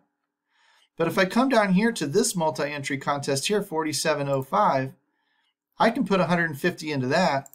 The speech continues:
One fifty divided by forty-seven oh five, and there's my three percent, three point one percent. It's actually the highest I've ever seen. Two point nine seven is the highest I've seen.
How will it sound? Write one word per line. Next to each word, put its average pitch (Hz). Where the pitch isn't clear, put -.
One 143
fifty 143
divided 135
by 127
forty-seven 135
oh 120
five, 160
and 127
there's 160
my 147
three 139
percent, 135
three 175
point 139
one 139
percent. 123
It's 117
actually 170
the 131
highest 131
I've 127
ever 123
seen. 123
Two 175
point 170
nine 139
seven 135
is 113
the 113
highest 123
I've 117
seen. 135